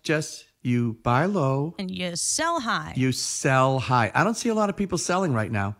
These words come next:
Speaker 2: Mm-hmm.
Speaker 1: And it's a big mistake. Matter of fact, I see a lot of people jumping in. I mean, <laughs>
Speaker 2: Really?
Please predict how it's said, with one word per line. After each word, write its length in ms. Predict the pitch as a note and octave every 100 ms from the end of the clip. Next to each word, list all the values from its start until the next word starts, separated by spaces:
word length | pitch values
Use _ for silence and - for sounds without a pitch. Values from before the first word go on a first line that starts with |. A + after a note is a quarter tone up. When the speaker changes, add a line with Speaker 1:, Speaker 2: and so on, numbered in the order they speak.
| -
Speaker 2:
Mm-hmm. 320 | G3 F3+ E3 C#3+ - - _ _
Speaker 1:
And 160 | C#3+ D3
it's 140 | D3
a 40 | D3+
big 560 | G#2+ B2+ C#3+ D#3 E3
mistake. 560 | D#3 D#3 E3+ D#3 C3+ - - -
Matter 80 | E3
of 60 |
fact, 340 | F3 D#3 - - _ _ -
I 80 | F#3+
see 200 | - F#3+
a 60 |
lot 160 | C3+ B2+
of 80 | C#3+
people 220 | C3+ G#2+
jumping 400 | C3 A#2+ A#2 G#2
in. 240 | D#3 F#2 - _ _ _ _ _ -
I 60 |
mean, 340 | F3 D3+ C3 -
<laughs> 80 | D3
Speaker 2:
Really? 340 | C4 G3+ E3